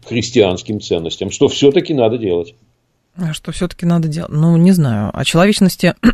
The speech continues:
Speaker 2: <clears throat> как бы, м, ну, здесь просто сложно, потому что изначально никто не говорил о человечности. Просто это использовалось, как бы, страдания народа использовались, э, вот эта тема,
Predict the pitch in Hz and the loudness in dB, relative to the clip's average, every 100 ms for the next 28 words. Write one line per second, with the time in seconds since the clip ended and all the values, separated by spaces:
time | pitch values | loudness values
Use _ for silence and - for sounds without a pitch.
0 | - 262 220 - - - - 170 - 175 | 4 4 4 0 -18 -20 -12 -6 -2 2
1 | 170 160 156 139 92 78 60 58 - 80 | 2 4 2 -2 -6 -6 -8 -8 -8 2
2 | - 196 196 220 214 202 - 247 302 247 | 6 6 6 2 0 -2 0 2 4 4
3 | 196 185 208 - 190 190 - 240 240 190 | 4 2 2 2 2 4 4 4 6 4
4 | 175 - 220 190 202 190 - - - 170 | 2 4 6 6 6 4 -2 -14 -2 2
5 | 202 214 180 - 185 233 208 151 139 - | 4 4 2 2 4 4 2 0 -4 -2
6 | - 190 - 190 - - - 220 220 185 | 2 2 2 0 -2 -6 0 2 2 0
7 | - 247 311 240 202 175 160 160 160 156 | 0 4 4 4 4 4 0 -2 -2 -2
8 | - - - 208 214 226 202 180 196 294 | -6 -8 0 2 4 4 4 4 4 4
9 | 226 196 - 254 226 208 196 - - 180 | 2 0 0 2 4 6 4 2 0 4
10 | 185 180 180 175 170 180 180 - 220 185 | 6 6 6 4 2 0 -2 0 2 4
11 | 170 165 | 4 2